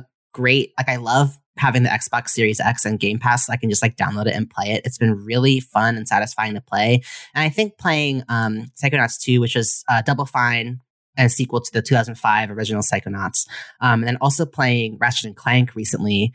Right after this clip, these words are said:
from Insomniac, um, another kind of revival of a beloved early aughts title. Um, I'm just struck by how the, this kind of, the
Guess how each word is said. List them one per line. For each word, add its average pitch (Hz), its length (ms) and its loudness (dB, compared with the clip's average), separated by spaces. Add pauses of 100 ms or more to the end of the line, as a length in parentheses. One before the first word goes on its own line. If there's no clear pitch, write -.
from 147 160 0
Insomniac, 120 840 -2
um, 104 380 0
another 120 320 2
kind 113 280 -4
of 107 320 -6
revival 104 720 0
of 101 120 0
a 107 80 -2
beloved 107 600 -2
early 110 260 -2
aughts 101 400 0
title. 101 480 -2 (280)
Um, 110 400 0 (960)
I'm 180 140 4
just 190 180 2
struck - 380 -2
by 120 400 0
how 117 540 -4 (420)
the, 120 500 4
this 139 160 2
kind 135 300 0
of, 117 240 0 (200)
the 117 420 2